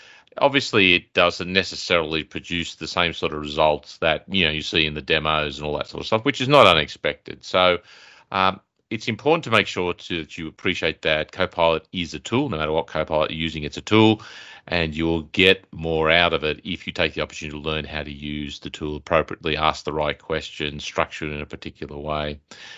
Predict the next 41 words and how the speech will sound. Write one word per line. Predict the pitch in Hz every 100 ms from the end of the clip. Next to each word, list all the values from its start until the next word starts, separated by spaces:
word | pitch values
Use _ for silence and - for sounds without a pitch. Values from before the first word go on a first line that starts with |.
| - -
So | 120
there | 117 147
is | 139
a | 117
link | 98 101 98
here | - 95 90
from | - 85
Microsoft. | 90 104 - 104 101
You | 85
can | 85
go | 87
and | 82
have | 85
a | 82
look | 85 -
at | 82
about | 78 80 -
seven | 90 80
tips | - 78
for | - 78
having | 85 80
a | 73
great | 80 -
conversation | 82 76 76 85 80 - 78 - - - -
with | 101 101
Copilot. | - 95 - 95 92 85 -
Mi-, | 80 82 - 58
Microsoft | 80 87 - 78 76
also | 87 78 78
has | 80
Copilot | - 78 80 71 -
Lab, | 85 87 82 80 - - - -
Labs | 92 95 -
you | 85
can | 85
go | 85 85
and | 80
have | 85
a | 82
look | 87 -
at. | 85 85